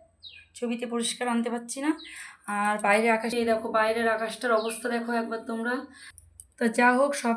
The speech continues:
কিছু হয়ে গেছে, এখন বাইরে যাব, গিয়ে আমি আবার একটু ড্রেসপত্র চেঞ্জ করে আবার বাজারের জন্য রেডি হব, যেহেতু ভগবানদেরকে, আহ, বিশ্রামে দিয়ে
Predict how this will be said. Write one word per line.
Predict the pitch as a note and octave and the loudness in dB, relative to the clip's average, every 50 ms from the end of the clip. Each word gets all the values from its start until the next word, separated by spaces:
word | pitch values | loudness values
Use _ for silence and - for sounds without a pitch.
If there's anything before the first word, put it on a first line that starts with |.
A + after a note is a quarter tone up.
| A#3 - | -2 -4
কিছু | C4 A#3+ - C4+ C#4 D4 C#4+ C#4+ - - _ _ _ _ - | -6 -6 -6 -6 -6 -6 -8 -10 -12 -20 _ _ _ _ 0
হয়ে | A3+ A#3+ A#3+ B3+ | 2 4 4 4
গেছে, | C4 B3+ B3 A#3+ C#4+ D#4 E4+ F4 - - - _ _ _ _ | 4 4 2 0 0 -2 -2 -4 -8 -14 -20 _ _ _ _
এখন | A3 A3 A3+ A3+ A#3 B3+ B3+ B3+ B3+ B3+ B3+ B3 A3+ | 0 0 0 2 2 4 4 6 6 6 6 4 4
বাইরে | A#3 G#3+ G#3+ A3+ A#3+ B3 | 4 4 4 4 2 2
যাব, | B3 B3 B3 C4 D4+ D#4 A#3+ | 2 0 0 0 0 0 0
গিয়ে | A3+ B3 B3+ | -2 0 2
আমি | A#3+ A3+ A3+ A#3+ A#3+ | 4 6 6 6 4
আবার | A#3 A#3 B3 B3 | 4 2 2 0
একটু | B3 A#3+ B3 - B3+ C#4+ D#4+ D#4+ - - - - - - - _ _ - | 0 -2 -4 -6 -8 -8 -8 -8 -12 -18 -20 -20 -20 -20 -20 _ _ 0
ড্রেসপত্র | A3+ A#3 A#3 A#3 A#3 A#3+ A#3 A#3+ B3 A#3 - | 2 2 2 2 0 -4 -4 -2 -2 -2 0
চেঞ্জ | C4 B3 B3+ C4 B3 - | 0 2 2 2 0 0
করে | - C4 C4 C#4+ D#4 E4+ - - - - - - - _ _ _ _ _ - | 2 4 6 6 6 4 2 -4 -12 -20 -20 -20 -20 _ _ _ _ _ 2
আবার | A3+ A3+ A3+ A#3+ A#3 A#3 A#3 | 2 4 4 4 4 2 2
বাজারের | A3 A3 A3+ A3+ A#3+ A#3+ A#3+ A#3 A3 | 2 2 2 2 2 2 0 0 2
জন্য | B3 B3 B3 C4 B3+ | 2 2 2 4 4
রেডি | A#3 A#3 A#3 A#3 C4 C4+ | 4 4 4 4 4 2
হব, | C4 C4 C4 C#4 E4 E4+ E4 - - - _ _ _ A3+ | 2 2 2 2 2 0 -2 -6 -14 -20 _ _ _ -4
যেহেতু | A3 A3 B3+ B3+ C4 C4+ C4+ C4+ C#4+ D4 | -2 0 2 2 2 2 2 0 -2 -4
ভগবানদেরকে, | B3+ B3 A3+ A3 G#3+ A3 A3 A3 A3+ A#3 A#3 A#3 A3+ A3 A3+ A3 B3+ C#4 D4 C#4+ C#4+ - E4 F#4+ - - - - - - - - - - - _ _ - | 0 0 0 0 2 2 2 4 6 6 6 4 2 0 -2 -4 -4 -2 -4 -4 -4 -4 -6 -6 -6 -10 -16 -20 -20 -20 -20 -20 -20 -20 -20 _ _ -6
আহ, | G#3+ G#3+ G#3+ G#3+ G#3+ G#3+ G#3+ | -2 -2 0 0 0 0 0
বিশ্রামে | G3 A3 A3+ - - - B3+ B3+ B3+ C4 C4 A#3+ | 0 -2 -2 -2 -2 -2 0 0 0 0 0 -2
দিয়ে | C4+ C#4 D4+ | -2 0 0